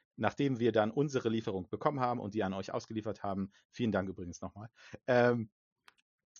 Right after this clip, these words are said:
äh, dann sagte der Großhändler zu uns, „Jo, so, also auch im B two B-Bereich gibt's nur noch einen Pi pro Kunden.“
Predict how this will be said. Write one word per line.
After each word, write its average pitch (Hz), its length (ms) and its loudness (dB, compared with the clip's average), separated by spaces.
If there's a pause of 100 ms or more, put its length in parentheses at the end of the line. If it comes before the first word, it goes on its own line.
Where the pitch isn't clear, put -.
(180)
äh, 107 400 4 (200)
dann 143 500 6
sagte 127 600 4
der 117 180 6
Großhändler 135 520 0
zu - 160 -4
uns, 120 260 -2 (120)
„Jo, 147 400 6 (180)
so, 135 380 2
also 143 280 6
auch 185 360 4
im 147 200 2
B 202 120 -2
two 170 120 -6
B-Bereich 156 540 0
gibt's - 260 -6
nur 151 100 -2
noch 143 180 0
einen 165 400 2
Pi 131 280 6
pro 123 180 -4
Kunden.“ 101 480 -4